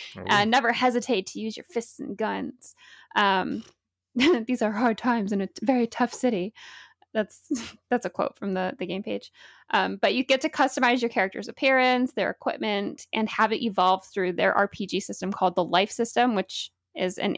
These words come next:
an acronym for Luck, Intelligence, Force, and Endurance. So I thought that was pretty interesting. I don't, I'm, unlike you, pixel art stuff does kind of bother me. I feel like I just have a hard time actually seeing things on a screen when it's, like, it's super pixelated.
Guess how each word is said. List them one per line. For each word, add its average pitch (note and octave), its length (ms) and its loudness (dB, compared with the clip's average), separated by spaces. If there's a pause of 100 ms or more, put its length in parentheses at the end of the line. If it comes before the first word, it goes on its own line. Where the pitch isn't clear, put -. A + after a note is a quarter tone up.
(380)
an - 180 -2
acronym F#3+ 400 0
for F3 280 -2
Luck, G3 520 0
Intelligence, G3 600 0 (140)
Force, F#3+ 340 2
and F3+ 80 -4
Endurance. - 640 -4 (400)
So - 180 -4
I A3 140 2
thought G#4+ 160 2
that G#3 140 4
was A#3 120 0
pretty G3 220 -6
interesting. F3 720 -6
I G#3+ 120 0
don't, C4 360 4
I'm, C#4 320 2 (160)
unlike C#4+ 400 2
you, C4 180 -2
pixel B3+ 400 -2
art - 140 0
stuff A#3+ 200 -2
does F#3+ 200 2
kind A3 220 0
of G#3 60 -2
bother G#3+ 260 2
me. A3 160 -2
I G3 60 0
feel F#3 420 -2
like F3 340 0
I F#3 140 4
just G3 160 -6
have G3 120 4
a G#3 60 2
hard F#3+ 220 2
time F3 440 0 (920)
actually G3+ 300 -4
seeing F#3 420 -2
things G3 180 -4
on F3 140 -2
a G3 40 -6
screen G3 380 -6
when F#3 140 -6
it's, - 160 -12
like, E3+ 160 -6 (140)
it's - 180 -14
super G#3 200 -6
pixelated. A#3 580 -6